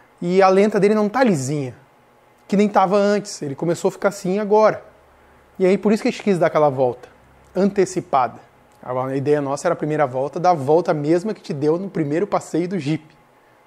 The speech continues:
Mas a gente vai chegar lá, pra testar outros comportamentos. E aqui, gente, olha só.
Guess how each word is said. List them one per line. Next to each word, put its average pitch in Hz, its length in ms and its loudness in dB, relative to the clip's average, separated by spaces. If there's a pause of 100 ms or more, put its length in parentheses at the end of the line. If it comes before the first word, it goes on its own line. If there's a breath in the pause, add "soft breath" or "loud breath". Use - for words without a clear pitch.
(100)
Mas 139 100 -6
a 147 40 -10
gente - 100 -14
vai 190 100 -4
chegar 202 220 0
lá, 185 200 -2 (340)
pra 139 100 -12
testar 156 340 -2
outros 160 240 0
comportamentos. 151 680 -8 (400)
E 196 100 4
aqui, 208 240 2
gente, 170 260 0
olha 160 120 2
só. 104 200 -6